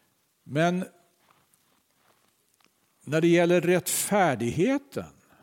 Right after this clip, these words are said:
så kan människor tydligen, eh, så är det inte helt omöjligt för människor att bedöma. Rent allmänt så kan man bedöma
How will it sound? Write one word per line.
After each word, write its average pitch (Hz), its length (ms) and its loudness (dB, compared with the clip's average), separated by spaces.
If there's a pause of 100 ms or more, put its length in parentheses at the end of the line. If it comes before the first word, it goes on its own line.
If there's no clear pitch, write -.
(680)
så - 200 -12
kan 160 200 -4
människor 139 460 -4
tydligen, 123 420 -6 (2500)
eh, 113 200 -8 (540)
så - 160 -6
är 165 40 0
det 175 80 2
inte 165 180 -4
helt 139 240 -2
omöjligt 147 420 -6
för 170 120 -12
människor 127 240 -8
att 113 60 -10
bedöma. 113 840 -10 (680)
Rent 190 320 -2
allmänt 180 800 -6
så - 120 -14
kan 143 180 -8
man 139 160 -8
bedöma 131 720 -8